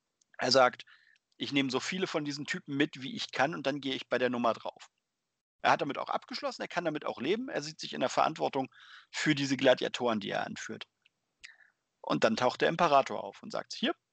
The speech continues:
du bist einer von meinen Jungs, ich nehme dich jetzt mit." Und Angron sagt, "Ja, nee, aber,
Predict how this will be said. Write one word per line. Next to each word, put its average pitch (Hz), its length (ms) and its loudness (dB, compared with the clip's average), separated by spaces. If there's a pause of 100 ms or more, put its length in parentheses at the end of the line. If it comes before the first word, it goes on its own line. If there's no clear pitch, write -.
(340)
du 143 60 -2
bist 139 140 -4
einer 135 180 2
von 127 140 -2
meinen 107 240 2
Jungs, 165 360 2
ich - 200 -2
nehme 131 240 6
dich 127 220 0
jetzt - 300 -2
mit." - 280 -4 (760)
Und 127 120 -6
Angron 123 300 0
sagt, 120 240 -2
"Ja, 131 160 4
nee, 135 180 0
aber, 117 240 0